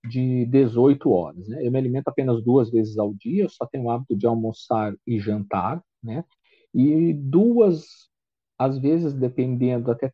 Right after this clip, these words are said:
três vezes na semana, eu faço apenas uma refeição ao dia. Então, eu acabo praticando um jejum aí de vinte e quatro horas, né? Claro,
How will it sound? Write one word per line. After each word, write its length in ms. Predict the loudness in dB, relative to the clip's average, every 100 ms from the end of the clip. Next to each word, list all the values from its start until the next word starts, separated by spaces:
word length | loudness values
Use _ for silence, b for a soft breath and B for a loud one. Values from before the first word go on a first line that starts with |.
| -2
três 360 | 2 2 2
vezes 420 | 2 2 2 0 -4
na 160 | -6
semana, 760 | -4 -4 -4 -2 -2 0 0 -2 _ _
eu 100 | -4
faço 300 | -2 -2 -2
apenas 260 | -2 0 2
uma 120 | 4
refeição 480 | 4 2 0 0 0
ao 100 | 2
dia. 220 | 0 -2
Então, 180 | -2 -4
eu 120 | -6 -6
acabo 240 | -4 -4
praticando 480 | -2 -4 -2 -4 0
um 100 | 2
jejum 400 | 4 2 0 0
aí 100 | 0
de 140 | 0
vinte 300 | -4 -6 -6
e 40 | _
quatro 360 | -2 2 4
horas, 460 | 4 2 -6 _ _
né? 200 | -8 -8 -10 -18 B B _ 2
Claro, 380 | 4 4 0